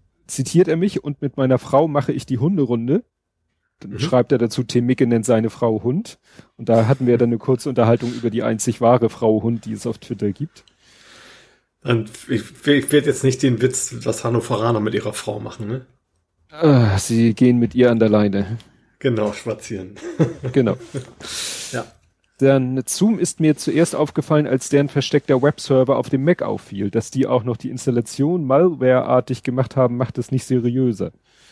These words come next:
Speaker 2: Mhm.
Speaker 1: Da kommen wir, glaub ich, nachher auch nochmal drauf. Dann schreibt er, „Ich habe in der Ausbildung zweitausend COBOL kennengelernt und bin nicht über achtzig. Ich wollte das nur nicht langfristig
Speaker 2: <laughs>
Speaker 1: programmieren,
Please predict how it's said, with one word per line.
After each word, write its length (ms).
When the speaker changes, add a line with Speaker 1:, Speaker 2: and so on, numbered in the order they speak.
Speaker 2:
Mhm. 300
Speaker 1:
Da 120
kommen 220
wir, 80
glaub 140
ich, 60
nachher 220
auch 100
nochmal 240
drauf. 280
Dann 120
schreibt 260
er, 80
„Ich 180
habe 240
in 160
der 160
Ausbildung 580
zweitausend 800
COBOL 480
kennengelernt 840
und 200
bin 160
nicht 220
über 180
achtzig. 520
Ich 120
wollte 240
das 180
nur 140
nicht 180
langfristig 560
Speaker 2:
<laughs> 40
Speaker 1:
programmieren, 600